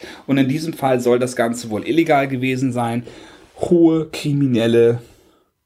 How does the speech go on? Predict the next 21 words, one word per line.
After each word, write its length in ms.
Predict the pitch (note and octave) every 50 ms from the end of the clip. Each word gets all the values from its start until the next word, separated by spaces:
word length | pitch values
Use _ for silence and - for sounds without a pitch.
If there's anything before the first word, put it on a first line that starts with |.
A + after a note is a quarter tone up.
| _ _
Energie, 600 | - A#2+ B2 A#2+ A2+ - - A2 G2 E2 D#2 - _ _
so 180 | F#2 F#2+ G2+
ungefähr 320 | G2 G#2 G#2 - - G2 F2+
stand 260 | - - E2+ D#2+ D#2
es 100 | D#2+ -
da, 120 | - D#2+
glaube 300 | D#2 D#2 C#2+ C2 A1+ G#1
ich. 200 | - - - - _ _ _ _ _ _ _ _ _ - - - - - - - - - - - - _
Ich 220 | - D3 E3 D#3+ -
möchte 340 | D3 D3 D#3 D#3 - C#3 -
an 80 | C3+
dieser 200 | C3+ B2 C3+ C3
Stelle 300 | C3 - C#3 B2+ C3 B2+
mal 340 | B2 B2 A#2 A#2 A#2 A#2 A#2 - - -
betonen, 640 | G#2+ G2 - - - C#3+ C#3+ D3 A#2+ - - - -
ich 140 | - - B2
möchte 280 | B2+ C#3 C#3 - -
hier 260 | A#2+ A#2 A#2 A2 G#2+ G#2+ - -
keinen 640 | - - C#3+ C#3 D3 D3 D3 D3 D3 D3 E3 E3+ - - _ - _ _ _
verdienten 640 | - - C3 A#2+ A#2 B2+ C#3+ D#3+ D#3+ - - C#3+
Sportler 800 | - - - - B2 B2 C3+ C#3 B2+ A2 F#2+ F2+ G#2 A#2+ B2 -